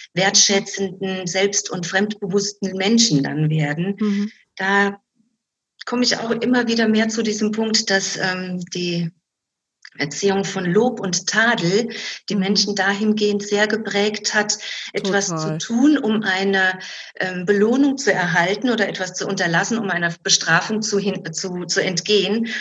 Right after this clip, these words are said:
Speaker 2: Mhm.
Speaker 1: Und damit ist sehr viel verloren gegangen, dass die Kind-, die, die Menschen Dinge aus Überzeugung tun. Und das ist ja bis ins Erwachsenenalter sehr viel zu beobachten. Zum
Speaker 2: Also du
Speaker 1: Beispiel,
Speaker 2: meinst,
Speaker 1: dass
Speaker 2: da-,
Speaker 1: die
Speaker 2: mhm, ja.
Speaker 1: dass die, dass die Leute sagen, okay, jetzt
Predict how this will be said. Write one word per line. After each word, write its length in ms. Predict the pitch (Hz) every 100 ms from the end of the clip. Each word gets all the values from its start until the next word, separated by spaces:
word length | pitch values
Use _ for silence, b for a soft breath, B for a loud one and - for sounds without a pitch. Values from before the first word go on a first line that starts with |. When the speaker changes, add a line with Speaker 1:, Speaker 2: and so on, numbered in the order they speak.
| B
Speaker 2:
Mhm. 160 | 190
Speaker 1:
Und 120 | 180 180
damit 260 | 185 208
ist 140 | 208 -
sehr 120 | 202
viel 400 | 202 214 208 - -
verloren 720 | - 196 185 196 220 233 233
gegangen, 480 | 220 208 202 208 196
dass 160 | 190
die 100 | 202
Kind-, 400 | 196 208 208 208
die, 140 | 190 180
die 100 | 190
Menschen 480 | 175 220 226 214
Dinge 240 | 208 214 202
aus 140 | 202
Überzeugung 600 | 208 214 220 247 254 175
tun. 280 | - 147 151
Und 160 | 160 156
das 140 | -
ist 140 | 135 -
ja 80 |
bis 160 | 196 226
ins 140 | 240 226
Erwachsenenalter 800 | 170 190 - 214 - 180 185 175
sehr 160 | 196
viel 180 | 196 214
zu 180 | 208 208
beobachten. 760 | 175 190 247 143 - 143 139 139 B B B B B B - _ _ _ B B -
Zum 100 | 240
Speaker 2:
Also 0 |
du 40 | 208
Speaker 1:
Beispiel, 260 | 185 233
Speaker 2:
meinst, 180 | 233 196
Speaker 1:
dass 100 | 202
Speaker 2:
da-, 100 | 202
Speaker 1:
die 220 | 196 190 -
Speaker 2:
mhm, 360 | 185 240 277 -
ja. 160 | 208 - _ _ _ _ _ _ _ _
Speaker 1:
dass 140 | 214 220
die, 280 | 214 202
dass 180 | 202 196
die 140 | 208 196
Leute 300 | 196 190 196
sagen, 240 | 202 190
okay, 280 | 190 - 214
jetzt 320 | 208 208 -